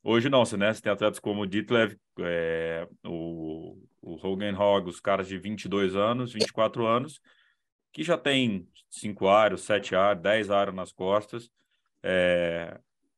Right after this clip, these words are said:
dando trabalho. O Ditlev, pra mim, claro, um dos principais nomes, aí, um atleta mega novo, vinte e quatro anos de idade, e já fazendo esse estrago, né?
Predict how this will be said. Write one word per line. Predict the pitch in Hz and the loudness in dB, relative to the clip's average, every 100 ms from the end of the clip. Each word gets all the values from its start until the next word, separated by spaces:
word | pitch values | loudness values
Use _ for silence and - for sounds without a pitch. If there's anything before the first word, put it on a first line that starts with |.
| _ _ | _ _
dando | - 85 92 | -8 -4 0
trabalho. | 110 101 95 80 80 | 2 6 4 2 -8
O | 87 | -6
Ditlev, | 82 95 104 98 | -4 0 2 2
pra | - | 2
mim, | 92 95 95 | 0 -2 -2
claro, | 101 90 | -2 -2
um | 92 | -4
dos | - | -8
principais | - 92 - 101 98 | -12 -10 2 2 2
nomes, | 92 98 95 | -2 -4 -2
aí, | 92 | -2
um | 98 | -4
atleta | 95 95 95 95 87 - _ _ _ _ _ - | -4 -4 -4 -2 -4 -6 _ _ _ _ _ -4
mega | 92 107 120 | 2 4 4
novo, | 107 120 117 | 4 2 0
vinte | 107 - 98 | -4 -4 -6
e | |
quatro | 87 101 101 101 | 2 6 6 4
anos | 95 | -2
de | 95 | 0
idade, | 95 98 110 127 | 2 4 4 0
e | 160 165 156 135 | -8 -10 -12 -6
já | 135 | -2
fazendo | 131 117 113 107 | 0 2 2 0
esse | 98 | -4
estrago, | - 101 92 | 0 2 2
né? | 82 | 0